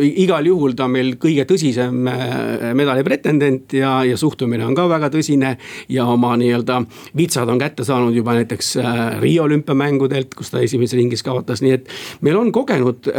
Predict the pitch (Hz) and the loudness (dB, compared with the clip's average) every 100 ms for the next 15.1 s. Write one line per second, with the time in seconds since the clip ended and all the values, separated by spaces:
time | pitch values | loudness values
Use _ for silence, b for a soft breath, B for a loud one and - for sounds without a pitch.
0 | 131 160 147 131 123 135 135 143 143 135 | 0 2 2 2 0 2 2 2 2 0
1 | B B B - 165 170 170 214 165 - | B B B -2 0 2 0 0 0 0
2 | 180 226 123 - 127 127 123 131 139 117 | 0 0 -2 0 2 2 2 0 0 -2
3 | 123 123 110 117 92 151 131 120 117 120 | -2 -2 -4 -4 -2 0 0 0 0 2
4 | 131 131 135 123 180 185 143 127 123 B | 2 2 -2 0 0 0 -2 -4 -4 B
5 | B - 131 139 165 143 190 120 - - | B -2 0 2 2 2 2 0 -6 -6
6 | 170 123 110 - B B - 131 131 151 | -2 -2 -4 -8 B B -2 0 2 0
7 | - 123 - 151 - 214 202 143 165 208 | -2 -4 -2 0 2 0 2 0 2 2
8 | 131 147 131 147 151 120 113 131 147 139 | 0 0 0 0 -2 -4 -2 -2 0 -2
9 | - 165 - - 117 110 _ - - 131 | 0 0 -2 -6 -8 -12 _ -20 -6 -2
10 | 127 - 147 139 123 131 123 123 143 143 | -2 0 2 2 0 0 -2 0 -2 2
11 | 143 131 131 B B - 131 233 123 127 | 2 0 -2 B B -4 0 2 2 2
12 | 147 135 143 147 139 131 - 120 135 127 | 0 0 -4 0 0 0 0 2 2 0
13 | 127 127 135 131 - - 131 123 - B | -2 0 2 0 -2 -4 -2 -2 -6 B
14 | B 131 - - - - 214 185 165 131 | B -4 -4 -4 -2 2 2 4 2 4
15 | 127 | 2